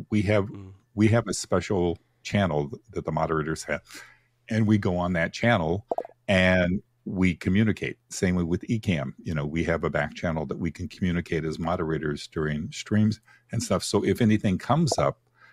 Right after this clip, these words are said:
Speaker 1: you know, we can talk about it. Most of the stuff, I mean, you know,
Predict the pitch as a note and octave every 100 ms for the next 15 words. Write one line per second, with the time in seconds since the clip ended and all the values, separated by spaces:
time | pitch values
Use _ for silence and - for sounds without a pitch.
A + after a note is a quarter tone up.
0 | _ - F2 F#2+ G2 F2 G#2+ A2 F2 C#2
1 | C2 - - - - _ _ - G2 A2
2 | F3+ - G#3 F3 - - G#2+ F#2+ - G#2+
3 | F#2 E2+ - _ - F#2+ D#2